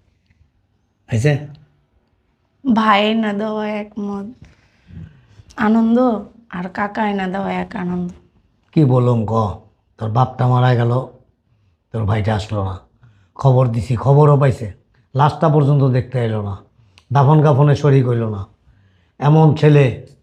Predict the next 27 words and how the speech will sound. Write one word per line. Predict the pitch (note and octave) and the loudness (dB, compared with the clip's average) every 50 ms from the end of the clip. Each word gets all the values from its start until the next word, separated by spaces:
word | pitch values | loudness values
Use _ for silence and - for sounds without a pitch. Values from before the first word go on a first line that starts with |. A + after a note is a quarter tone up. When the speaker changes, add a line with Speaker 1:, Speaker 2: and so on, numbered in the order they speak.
| _ _ _ _ _ _ _ _ _ _ | _ _ _ _ _ _ _ _ _ _
Speaker 1:
তোর | - C3 A2 | -10 -8 -8
ছে-, | - - F#3 F3+ | -8 -10 -12 -14
তোর | F3 - - C#3 B2+ | -8 -2 0 2 2
ভাইরে | A#2 A#2+ C3 C#3 C3+ C3+ | 4 4 4 4 4 4
দেখার | B2+ C#3+ C3+ G#2+ B2+ B2+ A#2 | 4 2 2 2 0 0 0
জন্য | B2+ B2+ B2+ B2 | 0 0 0 -2
তোর | A#2 C3 A#2+ | -2 -2 -2
বাবা | A#2 B2 B2+ A#2+ B2 A#2+ - | 0 0 0 0 0 -2 -2
কত | C3 - - | -4 -4 -2
আফসোস | C#3 B2 - - - C#3 G2+ - | -2 -4 -4 -4 -6 -8 -8 -6
করছে | - C#3 G#2+ - - A#2 F#2+ - - _ _ _ _ _ _ _ _ _ _ _ _ _ - | -6 -8 -8 -8 -10 -14 -14 -14 -18 _ _ _ _ _ _ _ _ _ _ _ _ _ -4
যে | B2 | -2
একটা | B2 A#2+ - - C3+ B2+ | -2 -2 0 0 2 2
বারও | B2 B2+ B2+ B2 B2 | 4 4 2 2 2
আসবো, | A#2+ A#2+ A#2 A2 G#2 G2+ A2 A2 G#2 - - | 0 0 -2 -4 -4 -6 -10 -12 -12 -14 -20
একটা | _ _ - C3 | _ _ -6 -4
বারও | B2 B2 B2 B2 B2 A#2+ | -2 -2 0 0 0 0
আসবো, | A#2+ A#2 G#2+ G#2+ G2+ G#2 G#2 G#2 - - - - _ _ _ _ _ _ _ _ _ _ _ | -2 -2 -2 -4 -4 -6 -6 -8 -10 -16 -20 -20 _ _ _ _ _ _ _ _ _ _ _
কিন্তু | - A2+ G#2 G2 A2+ | -10 -8 -6 -4 -6
আসলো | G#2+ - - - A2+ G#2+ | -6 -6 -4 -4 -4 -2
না। | G#2+ G2 | -4 -4
শেষ | - - C3 B2+ A#2 | -4 -2 -2 -2 0
দেখাটাও | A2+ A#2+ G#2 G2 A2+ A2 A2+ G#2+ | -2 -2 -2 -2 -2 -2 -2 -2
দেখে | G#2+ A2 F#2 G#2 G#2 | -2 -4 -4 -4 -4
যেতে | G#2 G2+ G2 G#2+ | -4 -4 -4 -4
পারলো | G#2 G#2 G2+ G2+ G2 F#2+ | -6 -6 -6 -6 -6 -6
না। | F#2+ G2 | -8 -10